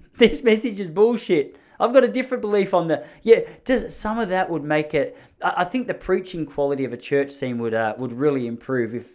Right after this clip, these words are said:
if that was the case. Don't you reckon? I don't know.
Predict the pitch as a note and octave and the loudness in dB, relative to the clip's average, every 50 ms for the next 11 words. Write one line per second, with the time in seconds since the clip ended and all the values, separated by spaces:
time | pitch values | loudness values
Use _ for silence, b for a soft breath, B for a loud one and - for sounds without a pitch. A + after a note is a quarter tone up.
0 | _ _ - C3 B2+ - C3+ C#3 B2 B2 B2 A2+ - A#2 - - A2 G#2 G#2+ - | _ _ -12 -12 -10 -4 -4 -4 -4 -4 -8 -10 -10 -12 -10 -8 -8 -8 -8 -2
1 | - A3 B3 B3 A3 G3 G#3 G3+ - C4 C4 C4+ - - - - _ _ _ _ | 0 0 2 2 2 0 0 0 0 -4 -4 -4 -10 -20 -20 -20 _ _ _ _
2 | _ _ _ _ _ _ - E3 F#3 E3+ E3 D#3 C3 G2+ | _ _ _ _ _ _ 2 2 2 4 2 0 0 0